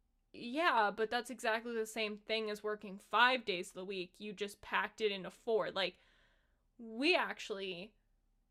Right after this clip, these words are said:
as a society, probably need to work a lot less. But again, due to capitalism, we can't. And so it's like, in that capitalist society that we live in,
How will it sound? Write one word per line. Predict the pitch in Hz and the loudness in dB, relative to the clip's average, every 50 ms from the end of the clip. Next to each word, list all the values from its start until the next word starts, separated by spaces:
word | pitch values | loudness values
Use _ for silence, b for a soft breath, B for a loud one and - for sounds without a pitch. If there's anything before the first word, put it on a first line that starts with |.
| _ _ _ - | _ _ _ 2
as | 220 240 233 214 | 4 4 4 4
a | 202 156 | 2 -2
society, | - - - 202 208 - - - 226 233 240 240 226 214 196 190 185 175 | -6 -6 -8 -8 -8 -4 0 4 6 6 6 6 4 2 0 -2 -8 -10
probably | 180 - - 214 202 208 196 | -8 -4 -4 -2 -2 -2 -4
need | 196 196 202 202 - | -6 -8 -10 -10 -10
to | - - | -12 -8
work | 185 175 180 - - | -4 -4 -4 -2 -2
a | - | -2
lot | - - - - - - | -2 -2 -2 -2 -4 -8
less. | - 180 190 220 226 214 - - - - - - - - - _ | -8 -6 -2 0 2 2 2 0 -2 -4 -6 -8 -8 -8 -10 _
But | - 226 202 - - | 0 2 2 2 0
again, | 208 196 - 220 226 208 185 175 170 175 180 196 - _ _ _ - | 0 2 4 4 4 4 4 0 -2 -8 -12 -14 -16 _ _ _ -6
due | 233 226 | -4 -4
to | 208 185 | -4 -6
capitalism, | - - 233 214 233 - 208 180 180 175 190 - 175 185 180 | -2 2 2 2 4 2 0 0 0 -2 -4 -6 -6 -6 -8
we | - 180 180 | -8 -10 -10
can't. | - - 226 214 185 - - - - - _ _ _ | -8 -4 -2 -2 -2 -2 -6 -10 -14 -18 _ _ _
And | - 220 226 226 220 | -4 -4 -4 -4 -4
so | - - 220 208 | -2 0 2 2
it's | 208 214 - - | 2 2 2 2
like, | 220 202 196 185 180 - - _ _ _ _ _ _ _ _ _ _ _ _ _ _ _ _ _ _ _ _ _ _ _ _ _ _ _ | 4 6 6 4 4 0 -6 _ _ _ _ _ _ _ _ _ _ _ _ _ _ _ _ _ _ _ _ _ _ _ _ _ _ _
in | - 247 262 269 269 262 254 240 | -2 2 4 4 4 2 2 2
that | 214 196 190 185 185 180 - - - _ _ _ _ _ _ _ _ _ _ _ _ _ _ _ _ _ _ _ _ _ _ _ _ _ _ _ | 2 2 2 2 0 -2 -2 -6 -10 _ _ _ _ _ _ _ _ _ _ _ _ _ _ _ _ _ _ _ _ _ _ _ _ _ _ _
capitalist | - - - 196 196 196 - 254 220 208 202 220 - | -4 4 8 8 8 8 6 2 0 0 0 -2 -4
society | - 180 - - 202 202 202 208 202 | -6 -6 -4 -2 0 0 0 0 0
that | 208 196 185 | -2 -2 -4
we | 175 160 | -6 -8
live | 160 165 180 214 247 294 247 | -8 -2 2 4 4 4 4
in, | 220 175 175 175 175 180 170 | 2 -2 -4 -4 -6 -8 -8